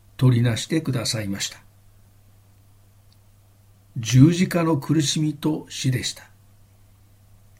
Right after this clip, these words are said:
イエス様はこれで終わりではありませんでした。墓に納められた後、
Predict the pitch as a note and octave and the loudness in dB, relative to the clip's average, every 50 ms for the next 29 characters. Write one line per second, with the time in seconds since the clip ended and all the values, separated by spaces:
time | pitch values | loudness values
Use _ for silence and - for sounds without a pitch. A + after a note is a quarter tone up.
0 | - - - _ - - - - - - - - - _ - - - _ - - | -20 -20 -20 _ -20 -20 -20 -20 -20 -20 -20 -20 -20 _ -20 -20 -20 _ -20 -20
1 | - - _ - - - - _ - - - - - - - D3 E3 G3 F#3+ - | -20 -20 _ -20 -20 -20 -20 _ -20 -20 -20 -20 -20 -2 2 4 4 4 4 2
2 | - C3 B2 A#2 A2+ C3+ C3+ C3+ E3+ - - - D3+ D3+ E3+ E3+ D#3 E3 E3+ F3 | 0 0 0 2 2 2 2 2 0 -4 -4 0 2 2 2 2 2 0 0 0
3 | - - C3 A#2+ B2 A#2+ A#2+ A2+ B2 C#3 D#3 D3 D3+ - - - - C3 A2 G2 | -2 -4 -4 -2 -2 -2 0 0 0 0 0 -2 -4 -8 -12 -14 -10 -10 -8 -8
4 | F#2+ F#2+ F#2+ - - F#2 D#2 - - - - - - - - - _ _ _ _ | -6 -6 -6 -6 -6 -8 -10 -10 -12 -12 -12 -12 -18 -20 -20 -20 _ _ _ _
5 | - _ - - - - - - - - - - - - - - - - - - | -20 _ -20 -20 -20 -20 -20 -20 -20 -20 -20 -20 -20 -20 -20 -20 -20 -14 -6 -4
6 | C#3+ C#3 - G3 G#3+ F#3+ F3 F3+ G3+ C4+ - - - C3 C3 - C3+ B2 B2+ A#2+ | -4 -2 -2 0 2 4 4 4 4 2 0 -2 2 2 4 6 6 6 6 4
7 | A2+ A#2 A2 A2+ - A2 G#2+ A2 A2 A2 - C3+ C3 C3 - | 2 2 0 0 -2 -2 -2 -2 -4 -2 -2 -2 -2 -4 -6